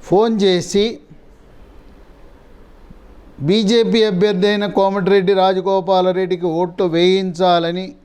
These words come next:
ఒక ఆడియో ప్రచారంలోకి వచ్చింది. ఆ ఆడియోలో ఉన్న మ్యాటర్ని, అంశాన్ని వివరణ ఇవ్వాలని హైకమాండ్ కోరింది.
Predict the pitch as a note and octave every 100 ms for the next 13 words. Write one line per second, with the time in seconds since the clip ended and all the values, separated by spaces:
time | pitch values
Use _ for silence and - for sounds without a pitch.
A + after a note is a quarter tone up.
0 | _ _ - - - - - - - -
1 | D3+ D#3 C#3 C3+ F3+ A3 B3 A3+ E3 E3+
2 | G3 _ _ _ _ _ - E3 F3+ G#3
3 | G3 F#3 F3+ G3 G3+ - B2+ G#2+ - -
4 | - - - - - - - - - -
5 | - - - - D#3 E3+ F3+ A3 B3+ B3+
6 | B3 B3 A#3 A3+ G#3 A3 A3 A3 G#3 G3+
7 | E3 - - _ - - - - - -
8 | - - - - - - A#2 B2+ D#3+ G3+
9 | F#3 A3+ G3 G3+ D4 - - - - -
10 | - - - - - - - - D3 G3+
11 | F#3 A3 G#3 G#3 G3+ D#3+ - - E3+ A#3
12 | B3 A#3+ A3+ G#3 G3+ A#3+ B3+ F#3+ G3+ F#3
13 | F#3+ A3+ A3 D#3 A2 -